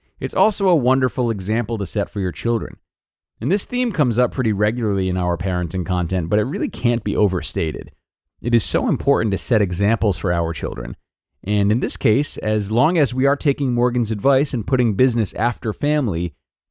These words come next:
your children will see their mother chasing after her own goals and making her life her own while still caring for kids and being a mindful parent. I hope this post helps everyone, not just moms, feel anything but limited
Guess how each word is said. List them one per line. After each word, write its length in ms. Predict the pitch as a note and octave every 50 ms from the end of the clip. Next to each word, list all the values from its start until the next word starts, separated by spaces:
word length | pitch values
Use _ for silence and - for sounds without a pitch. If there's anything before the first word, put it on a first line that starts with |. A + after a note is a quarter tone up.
| _ _ -
your 120 | C#3 D#3+
children 400 | D#3 - - A#3+ A#3+ A3+ A3+ G3+
will 140 | D#3+ E3+ F#3
see 280 | F#3 - - F3+ G3+ G#3+
their 180 | F3+ F#3+ F#3
mother 300 | E3+ D#3+ F3 F3 E3+ E3+
chasing 480 | D#3 - - C#3 D3+ E3 - E3 D#3 D3+
after 260 | D3+ D#3+ - - D3+
her 220 | C3 D3 D3 C#3 D3
own 180 | D3 D3+ D3+
goals 340 | B2+ B2+ B2 A#2+ A#2+ A#2 -
and 280 | - - C3 C#3 C#3 B2+
making 300 | C3 D#3 D3+ D3 D3+ B2
her 140 | C3 C3+
life 260 | B2+ C3 C3 C3+ C3 -
her 200 | B2+ B2 - -
own 320 | - - D3+ C3 A#2 G2 - _ _ _ _ _ _ _ _
while 160 | - A#2+ C3
still 340 | A#2+ - - - F3 F#3 F3+
caring 420 | F3+ - - C#3+ D3 D#3 D#3+ D#3+ D#3
for 160 | - C#3+ C3+
kids 380 | - - A#2 A2 G#2+ G#2 G2
and 180 | F#2 G2 A2 G2
being 280 | G#2+ A#2 A#2+ A#2+ A#2 A2+
a 100 | A2 G#2+
mindful 440 | G2+ G2+ G2+ G#2 A2 G#2+ - A2
parent. 560 | G2 - - A#2+ B2 C3+ A#2 - - - - _ _ _ _ _ _ _ _ _ _ _ _ _ _ -
I 80 | -
hope 180 | B2+ F3 A3 -
this 140 | E4+ A#3+ -
post 300 | - - E3+ D#3 - -
helps 200 | C#3 B2+ - -
everyone, 380 | A#2+ C3 C#3 A2+ F2+ D#2+ D#2+
not 180 | G2 A#2+ D#3 E3+
just 200 | - D#3 - -
moms, 440 | A2 A#2+ C3+ B2 F#2+ F2 E2+ - - _ _ _ _ _ _ _ _ _
feel 480 | - C#3 C3+ B2+ A#2+ A#2 A2+ G#2+ - -
anything 460 | - E3 A3+ C4+ C#4 - F#3+ F#3 E3
but 80 | D3+ D3
limited 460 | B2+ A#2+ C#3+ F3 E3 G2+ - - -